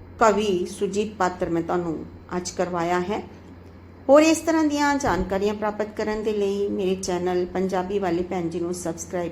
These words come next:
ਕਰ ਮਹੱਤਵਪੂਰਨ ਜਾਣਕਾਰੀਆਂ ਪ੍ਰਾਪਤ ਕਰੋ ਜੀ। ਇਸ ਚੈਨਲ 'ਤੇ ਮੈਂ ਤੁਹਾਨੂੰ ਜਨਰਲ ਨੌਲੇਜ, ਕਰੰਟ ਅਫੇਅਰਸ, ਸਿੱਖ ਹਿਸਟਰੀ ਤੇ ਪੰਜਾਬੀ ਵਿਸ਼ੇ ਨਾਲ ਸੰਬੰਧਿਤ ਮਹੱਤਵਪੂਰਨ ਜਾਣਕਾਰੀਆਂ ਦੇ ਰਹੀ ਹਾਂ। ਇਸ ਤੋਂ ਇਲਾਵਾ Facebook 'ਤੇ ਮੇਰਾ ਇੱਕ ਪੇਜ ਪੰਜਾਬੀ ਵਾਲੇ ਭੈਣ ਜੀ ਦੇ ਨਾਮ 'ਤੇ ਚੱਲ ਰਿਹਾ ਹੈ।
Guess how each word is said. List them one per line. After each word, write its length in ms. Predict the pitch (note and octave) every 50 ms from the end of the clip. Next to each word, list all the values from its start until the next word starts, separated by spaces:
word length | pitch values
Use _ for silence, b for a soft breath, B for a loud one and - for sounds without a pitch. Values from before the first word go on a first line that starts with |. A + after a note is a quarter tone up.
| -
ਕਰ 100 | - F3
ਮਹੱਤਵਪੂਰਨ 680 | E3+ F3 F3 E3+ E3 E3 - - D#3 - - E3+ F3 E3
ਜਾਣਕਾਰੀਆਂ 540 | - F3+ D#3+ D#3 D#3 - E3+ D3+ D#3 E3
ਪ੍ਰਾਪਤ 380 | E3 - - E3 E3 - - -
ਕਰੋ 180 | - F3 F3 F3
ਜੀ। 220 | - G3 A3+ C4 B B B B B B B B B -
ਇਸ 200 | F#3+ F#3+ F#3+ F#3+
ਚੈਨਲ 320 | G3 F#3+ F#3+ G3 G#3 G#3+
'ਤੇ 280 | G#3+ G#3+ G#3 G#3 G#3 G#3+
ਮੈਂ 160 | G3+ G3+ G3
ਤੁਹਾਨੂੰ 320 | G3 F#3 F#3+ F#3 F#3 F#3
ਜਨਰਲ 380 | F3+ F#3 E3+ E3+ E3+ F#3+ F#3+ F#3+
ਨੌਲੇਜ, 380 | F#3+ F#3+ F#3+ F#3 F#3+ F#3+ F#3+
ਕਰੰਟ 340 | F#3+ - F3+ F#3 F#3+ F#3+ F#3+
ਅਫੇਅਰਸ, 440 | F#3+ F#3 - F3+ F3 F#3 F3+ - -
ਸਿੱਖ 260 | - G3 - - -
ਹਿਸਟਰੀ 300 | F3+ F3 F3 - - F#3+
ਤੇ 160 | F#3+ F#3+ F#3+
ਪੰਜਾਬੀ 560 | F3+ - E3+ F3+ F3+ F3+ F3+ E3+ - - F#3+ F#3
ਵਿਸ਼ੇ 280 | F3+ F#3 - - E3+
ਨਾਲ 160 | F3 F3+ F3
ਸੰਬੰਧਿਤ 420 | F3 - - E3 E3 D#3+ E3+ E3+ E3
ਮਹੱਤਵਪੂਰਨ 500 | E3 E3 D#3+ - D#3+ D#3+ - E3+ E3+ E3
ਜਾਣਕਾਰੀਆਂ 520 | E3 D#3+ D3 D#3+ E3 - D#3+ D#3+ D#3+ E3
ਦੇ 180 | E3 D#3+ D#3 D#3
ਰਹੀ 180 | D3+ D#3 D3+ D#3
ਹਾਂ। 140 | F3 F#3+ - - B B B B B B B B B B B
ਇਸ 120 | - F#3 F#3
ਤੋਂ 120 | F#3+ F#3+
ਇਲਾਵਾ 200 | F3+ F3+ F3 F3
Facebook 460 | F3+ F3+ G3 G3 G3 G3 G3 G#3+ G#3 G#3+ -
'ਤੇ 80 | G#3+
ਮੇਰਾ 200 | G#3+ G#3+ G#3 G#3+
ਇੱਕ 140 | G#3+ G#3 G#3
ਪੇਜ 460 | G3+ G#3 G#3 G3+ G3+ G3+ G#3 G3+ -
ਪੰਜਾਬੀ 500 | - G3 F#3+ F#3+ F#3 F#3 E3 E3 F3+ F3
ਵਾਲੇ 220 | F3+ F3 F3 F3+ F3
ਭੈਣ 200 | F3 F#3+ F3+ F3
ਜੀ 140 | E3 E3+
ਦੇ 140 | E3+ F3 F3+
ਨਾਮ 280 | F3 E3+ E3 E3 E3+ E3
'ਤੇ 120 | E3 F3
ਚੱਲ 280 | E3+ - F3 D#3+ D#3+ D#3+
ਰਿਹਾ 160 | E3 D#3+ D#3+
ਹੈ। 240 | E3 E3+ F3 G#3+